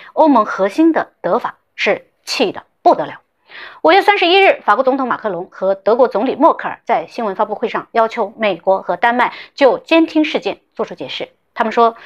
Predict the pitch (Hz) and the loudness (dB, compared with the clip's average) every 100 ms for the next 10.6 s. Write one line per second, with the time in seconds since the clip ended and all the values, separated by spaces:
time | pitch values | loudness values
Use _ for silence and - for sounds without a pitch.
0 | - - 277 233 202 302 285 240 247 240 | -6 -2 0 2 2 2 2 0 0 -2
1 | 233 - 254 - - - 190 - 226 247 | -2 -2 -2 -2 -6 -4 -6 0 0 0
2 | 170 _ _ _ - 214 - 240 233 180 | -4 _ _ _ 0 0 2 2 2 0
3 | 180 180 - 320 - 165 170 - - _ | -4 -6 -2 -2 -2 -8 -10 -12 -20 _
4 | _ _ - - - 330 - 339 190 - | _ _ -20 -8 -2 0 2 2 0 -4
5 | - 220 208 - 175 - - 165 _ _ | -8 -6 -6 -4 -4 -4 -6 -12 _ _
6 | _ _ _ - - 285 240 240 269 330 | _ _ _ -6 0 0 2 2 4 2
7 | 226 220 240 269 202 - 427 - 175 170 | 2 -4 -4 -2 -4 2 2 2 -6 -12
8 | _ - 226 220 196 180 185 - 175 208 | _ 0 0 2 2 2 -2 -4 0 0
9 | 247 - 190 226 208 160 - 202 220 - | 0 0 2 2 0 -6 -8 -4 -4 -4
10 | - - 175 - 208 180 | -16 -12 -6 -4 -4 -6